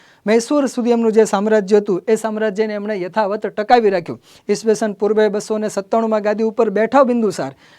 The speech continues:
અને ત્યારથી લઈને ઈસવીસન પૂર્વે બસો ને તોતેર સુધી જે શાસન કર્યું, એ સમયગાળા દરમિયાન એમણે પોતાના પિતાનું સામ્રાજ્ય યથાવત રાખ્યું છે. આગળ વાત કરીએ એમના પુત્ર વિશેની, તો મિત્રો એમને ત્રણ પુત્રો છે.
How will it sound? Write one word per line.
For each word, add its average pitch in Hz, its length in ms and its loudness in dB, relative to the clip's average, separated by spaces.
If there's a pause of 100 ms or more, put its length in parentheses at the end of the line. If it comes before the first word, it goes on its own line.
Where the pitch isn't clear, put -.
અને 220 180 -2
ત્યારથી 226 500 0
લઈને 226 280 2
ઈસવીસન 233 500 -4
પૂર્વે 240 340 2
બસો 220 320 -2
ને 226 100 -2
તોતેર 220 380 -4
સુધી 220 280 -4
જે 220 140 2
શાસન 196 380 -4
કર્યું, 202 380 2 (380)
એ 269 120 10
સમયગાળા 233 500 4
દરમિયાન 214 440 0 (260)
એમણે 220 220 0
પોતાના 214 340 -2
પિતાનું 214 380 -2
સામ્રાજ્ય 190 520 -4
યથાવત 185 460 2 (240)
રાખ્યું 180 440 -2
છે. - 140 -16 (280)
આગળ 269 240 8
વાત 294 160 8
કરીએ 285 220 4
એમના 240 180 6
પુત્ર 208 340 2
વિશેની, 277 340 4 (320)
તો 277 100 4
મિત્રો 277 320 4
એમને 277 300 4
ત્રણ 294 380 6
પુત્રો 233 400 2
છે. 240 420 0